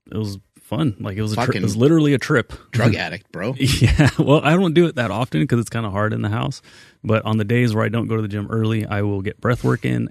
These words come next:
Speaker 1: and for sure cold plunge in. The cold plunge was cold today. But anyway, what, what I was g-, what I was saying, it was, um, I, I was thinking that, like, when you smoke weed or even when you drink, when it kinda changes your personality, then that's when you're, like,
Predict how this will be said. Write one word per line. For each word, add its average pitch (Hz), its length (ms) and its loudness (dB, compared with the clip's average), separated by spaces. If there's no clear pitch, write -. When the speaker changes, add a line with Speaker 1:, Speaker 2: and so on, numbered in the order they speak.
Speaker 1:
and 107 260 -2
for 101 120 -4
sure 101 200 -6
cold 101 240 -6
plunge 101 260 -6
in. 98 200 -8
The 101 80 -10
cold 101 200 0
plunge 98 200 -4
was 110 100 -12
cold - 240 -10
today. - 320 -10
But 107 220 -2
anyway, 160 280 6
what, 135 260 4
what 143 140 4
I 135 60 4
was 127 140 4
g-, 143 320 -8
what 123 120 2
I 123 40 6
was 117 100 4
saying, 147 240 4
it 123 60 4
was, 110 200 2
um, 104 400 0
I, 127 80 -2
I 147 40 2
was 151 260 4
thinking 123 400 2
that, 117 180 0
like, 107 180 0
when 117 220 2
you 110 60 2
smoke 127 360 0
weed 113 300 2
or 110 160 0
even 113 180 2
when 107 120 2
you 95 100 -4
drink, 104 460 -2
when 107 220 -2
it - 220 -8
kinda 135 260 0
changes 110 640 -4
your 101 180 -4
personality, 113 920 -2
then 110 320 0
that's 107 300 -6
when 110 140 0
you're, 101 160 -2
like, 95 200 -8